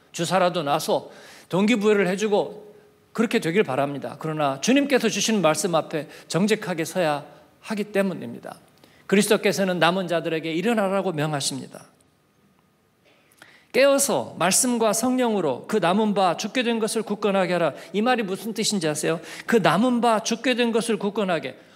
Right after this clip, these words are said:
저도 이 말이 이해가 안 돼서 오만 성경을 다 찾아봤는데, 예, 그래도, 예, 독일어 성경 보니까, 예, 훨씬 이해가 잘 돼요. 예. 그것은 뭐냐면요,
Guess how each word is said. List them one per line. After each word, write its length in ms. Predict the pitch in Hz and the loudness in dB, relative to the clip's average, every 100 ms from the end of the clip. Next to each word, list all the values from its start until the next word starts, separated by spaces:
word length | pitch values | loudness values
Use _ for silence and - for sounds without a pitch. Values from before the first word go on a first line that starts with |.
| - _ _ _ _ _ _ _ _ _ _ _ _ _ _ _ _ _ _ | -20 _ _ _ _ _ _ _ _ _ _ _ _ _ _ _ _ _ _
저도 240 | - 160 | -10 -6
이 80 | 151 | -6
말이 280 | 135 123 120 | -6 -10 -12
이해가 260 | 120 135 135 | -14 -10 -10
안 100 | 120 | -12
돼서 260 | 120 - - | -14 -16 -14
오만 320 | 123 151 175 | -10 -6 -6
성경을 440 | 165 175 165 151 | -6 -6 -6 -8
다 120 | - | -10
찾아봤는데, 840 | 139 - 170 147 - 127 117 117 - _ _ _ _ _ - | -12 -12 -10 -10 -10 -12 -12 -14 -20 _ _ _ _ _ -18
예, 120 | - - | -18 -18
그래도, 640 | - 165 175 180 170 - - - - - - | -6 0 4 2 2 -6 -18 -20 -20 -20 -20
예, 160 | 120 - | -20 -20
독일어 300 | - 151 185 | -6 -2 2
성경 640 | 185 190 180 180 165 165 175 - _ _ | 2 0 -2 0 -2 -4 -12 -16 _ _
보니까, 480 | 156 156 156 160 147 - - _ _ | -6 -6 -4 -4 -6 -12 -20 _ _
예, 200 | 120 123 - _ - | -14 -14 -18 _ -6
훨씬 300 | 196 196 156 | -4 -2 0
이해가 440 | 139 131 127 135 - | 0 0 -4 -6 -12
잘 240 | - 135 | -12 -12
돼요. 200 | - - - - _ _ _ - | -14 -18 -20 -20 _ _ _ -20
예. 100 | - - _ _ _ _ _ | -20 -20 _ _ _ _ _
그것은 380 | - 196 202 170 | 2 2 2 2
뭐냐면요, 560 | 143 147 139 143 135 | 4 4 2 2 0